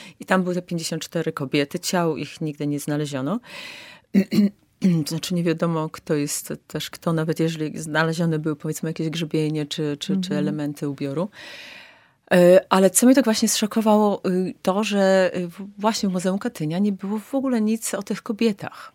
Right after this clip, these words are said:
Speaker 2: Mhm.
Speaker 1: Tam była, to jest taka długa lista, gdzie wszystkie te nazwiska, to jest bardzo poruszająca lista, gdzie wszyscy, nazwiska wszystkich ludzi rozstrzelanych b-, s-, m,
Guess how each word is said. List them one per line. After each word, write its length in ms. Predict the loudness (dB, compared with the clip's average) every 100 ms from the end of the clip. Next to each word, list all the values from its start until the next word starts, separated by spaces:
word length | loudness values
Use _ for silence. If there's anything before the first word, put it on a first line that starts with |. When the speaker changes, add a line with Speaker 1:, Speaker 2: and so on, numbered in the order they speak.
| _
Speaker 2:
Mhm. 200 | -16 -6
Speaker 1:
Tam 200 | 0 0
była, 240 | 0 -2
to 140 | -4 -4
jest 180 | -4 -6
taka 200 | -6 -6
długa 320 | -6 0 0
lista, 520 | 0 0 -2 -4 -6
gdzie 240 | -8 -8 -8
wszystkie 360 | -8 -10 -8
te 120 | -6
nazwiska, 380 | -6 -6 -6 -6
to 80 | -6
jest 80 | 0
bardzo 240 | 0 0
poruszająca 640 | -2 -2 -2 -2 -2 -2 -2
lista, 460 | -2 -4 -6 -8 -8
gdzie 260 | -12 -10 -12
wszyscy, 360 | -8 -6 -6 -4
nazwiska 380 | -4 -4 -8 -8
wszystkich 400 | -10 -12 -8 -6
ludzi 200 | -6 -6
rozstrzelanych 640 | -8 -10 -8 -6 -6 -8
b-, 160 | -12 -16
s-, 140 | -14
m, 540 | -10 -8 -6 -8 -10